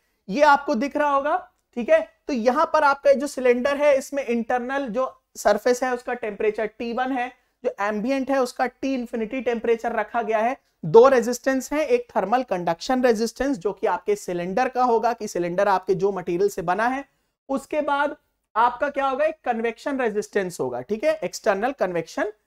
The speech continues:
रेजिस्टेंस होगा। तो ये जो इंटरनल, ये वाला जो रेजिस्टेंस है कंडक्शन वाला, ये किसकी वजह से है, ये आपके इंसुलेशन की वजह से है। तो यहां पर देखिए दो रेजिस्टेंसेस आ रहे हैं यहां पर, जो कि है एक कंडक्शन वाला और एक कन्वेक्शन वाला। तो जब हम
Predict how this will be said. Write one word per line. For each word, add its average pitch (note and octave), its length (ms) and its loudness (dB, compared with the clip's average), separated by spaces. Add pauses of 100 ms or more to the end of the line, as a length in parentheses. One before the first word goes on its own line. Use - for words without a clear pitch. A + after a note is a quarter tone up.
(140)
रेजिस्टेंस F#3+ 680 -2
होगा। A2 280 -8 (400)
तो A#3 60 0
ये C#4+ 200 0
जो E4+ 120 -2
इंटरनल, C#4+ 680 0
ये A3 140 -2
वाला C#4 200 0
जो C#4 120 -2
रेजिस्टेंस B3 520 -4
है B3+ 60 -6
कंडक्शन A3+ 520 -4
वाला, G#3 380 0
ये A#3 160 -4
किसकी C4 340 -6
वजह B3+ 240 2
से B3+ 160 -4
है, C4+ 220 -4 (240)
ये A3+ 140 0
आपके A#3+ 300 2
इंसुलेशन A3+ 680 0
की G3+ 160 -2
वजह D3 240 -2
से C#3 160 -10
है। B2+ 140 -14 (380)
तो G#3 60 -6
यहां A#3+ 220 2
पर C#4+ 140 0
देखिए C4+ 280 -6
दो A#3+ 340 6
रेजिस्टेंसेस B3 640 0
आ D4+ 220 0
रहे A#3+ 200 0
हैं C4 140 -6
यहां C4 180 -2
पर, D4+ 180 2
जो A3+ 200 0
कि A#3+ 220 -6
है A#3 200 0
एक A#3+ 200 -6
कंडक्शन G3 560 -6
वाला C4+ 300 0 (420)
और A#3+ 120 4
एक F4 200 -8
कन्वेक्शन G3+ 560 -2
वाला। G2+ 300 -10 (600)
तो B3 40 -2
जब C4 240 0
हम E4 120 2